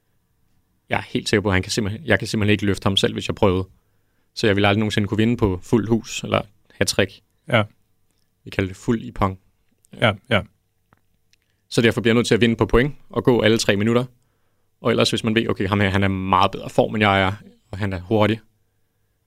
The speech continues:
Speaker 1: Så det kan godt være, at han slår mig rigtig flot fire gange, men hvis jeg slår ham rigtig flot en gang, og så også får kastet perfekt,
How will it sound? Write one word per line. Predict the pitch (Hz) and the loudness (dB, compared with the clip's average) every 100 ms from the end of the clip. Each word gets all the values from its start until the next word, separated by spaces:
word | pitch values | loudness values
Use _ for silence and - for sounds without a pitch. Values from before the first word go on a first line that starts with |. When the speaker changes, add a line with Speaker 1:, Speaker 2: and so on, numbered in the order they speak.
| - | -4
Speaker 1:
Så | 123 | 0
det | |
kan | 110 | 2
godt | 104 | 4
være, | |
at | 101 | 2
han | 101 | 2
slår | 117 104 | 0 2
mig | 95 95 95 110 | 2 0 0 -2
rigtig | 98 101 | -2 -2
flot | 95 - | -2 0
fire | 120 117 | 2 2
gange, | 101 107 - | 2 -2 -6
men | 104 | -6
hvis | 92 | -6
jeg | - | -2
slår | 110 | -2
ham | 98 | 0
rigtig | 98 98 101 | 0 -2 0
flot | 101 | 0
en | 120 113 | 2 2
gang, | 107 - _ _ _ - | 0 -4 _ _ _ -14
og | - | -2
så | |
også | 95 - | -2 -2
får | 101 | -2
kastet | 110 98 110 104 _ | 0 0 -4 -10 _
perfekt, | - 113 107 - | -2 0 0 -2